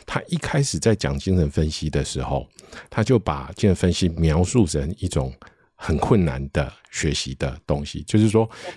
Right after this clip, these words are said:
他跟你一般的 medical 的学习的时候，然后你，你可能就是，啊，我们一群人围着这一个人，啊，他有很明白的病症，或者是我们在解剖台上面，你看说，啊，他这个是什么问题，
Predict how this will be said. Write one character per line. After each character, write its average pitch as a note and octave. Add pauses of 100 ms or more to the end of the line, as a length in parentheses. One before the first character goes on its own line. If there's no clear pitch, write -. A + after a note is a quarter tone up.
他 C3+
跟 C3
你 G#2+
一 G2+
般 G#2+
的 F#2
medical F2 (100)
的 C#2+ (140)
学 E2+
习 -
的 E2+
时 D#2+
候， D#2 (140)
然 E2
后 E2+ (360)
你， F2
你 F2+
可 F2
能 D#2
就 F#2+
是， E2 (160)
啊， D#2 (100)
我 D#2+
们 F#2
一 A#2+
群 E2+
人 E2
围 D#2+
着 E2+
这 F2+
一 F2
个 D#2
人， C#2
啊， E2
他 G#2
有 D#2+
很 C#2
明 C#2+
白 D2
的 D2+
病 D2+
症， D2
或 -
者 D#2+
是 F#2
我 D#2
们 D2
在 F2
解 D#2+
剖 C#3+
台 -
上 D#3
面， D#2+
你 D2
看 F2
说， E2+
啊， E2
他 F#2
这 F2+
个 E2+
是 E2+
什 D#2
么 C#2+
问 D#2+
题， -